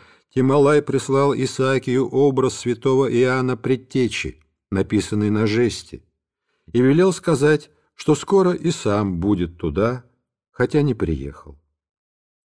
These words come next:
Раскол в Нижегородской области, в пределах которой подвязался Исаакий,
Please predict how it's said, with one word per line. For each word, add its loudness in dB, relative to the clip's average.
Раскол 2
в -2
Нижегородской 0
области, 0
в -12
пределах -2
которой -2
подвязался -2
Исаакий, -4